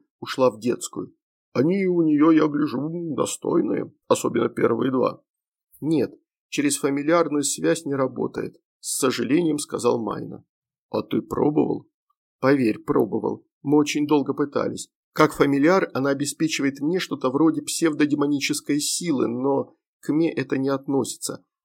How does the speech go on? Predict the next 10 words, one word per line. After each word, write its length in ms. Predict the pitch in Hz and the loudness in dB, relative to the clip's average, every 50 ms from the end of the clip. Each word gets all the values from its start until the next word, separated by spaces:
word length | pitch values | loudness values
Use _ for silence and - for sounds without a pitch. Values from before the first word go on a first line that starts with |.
| _ _ | _ _
Она 180 | - 123 135 139 | -2 -2 -2 -2
сейчас 380 | 139 143 131 - 147 139 131 | -2 -4 -2 0 0 0 2
говорит, 380 | 123 139 131 131 139 151 185 175 | 0 0 2 2 2 0 0 -2
что 240 | - - - - 127 | -6 -8 -6 -6 -4
Ме 240 | 127 131 160 196 185 | -2 0 0 0 0
прилагаются 720 | 175 160 135 123 123 127 117 139 151 160 156 - - - | 0 -2 -2 0 0 0 2 2 2 2 2 0 -4 -6
к 100 | - - | -4 -2
её 100 | 135 143 | -2 -2
собственной 600 | - - - 151 151 - - - - 139 147 143 | -2 -2 -2 -4 -4 -6 -8 -8 -4 -4 -4 -4
душе, 460 | 139 147 147 - - 160 139 - - | -4 -4 -6 -2 0 0 0 0 -2